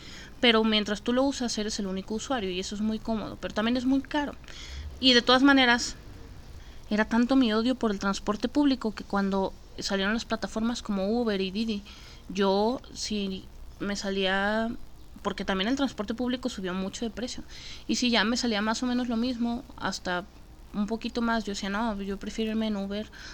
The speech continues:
o en Didi, en carro, aparte, donde no tenga que subirme con toda la gente".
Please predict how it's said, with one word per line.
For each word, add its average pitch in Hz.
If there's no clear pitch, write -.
o 190
en 190
Didi, 196
en 247
carro, 240
aparte, 208
donde 196
no 208
tenga 233
que -
subirme 226
con 202
toda 214
la 196
gente". -